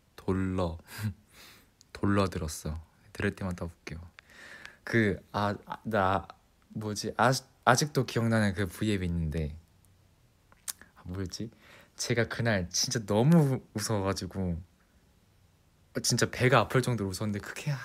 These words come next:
왜 웃었는지 모르겠는데, 근데 진짜 너무 웃긴 V앱이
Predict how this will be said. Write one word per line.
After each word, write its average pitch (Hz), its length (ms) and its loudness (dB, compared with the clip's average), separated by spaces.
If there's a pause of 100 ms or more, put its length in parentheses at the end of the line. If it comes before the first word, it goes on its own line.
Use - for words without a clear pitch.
(1300)
왜 143 100 4
웃었는지 170 440 4
모르겠는데, 95 460 -2
근데 98 120 -2
진짜 110 580 0
너무 123 280 6
웃긴 104 540 2
V앱이 98 560 0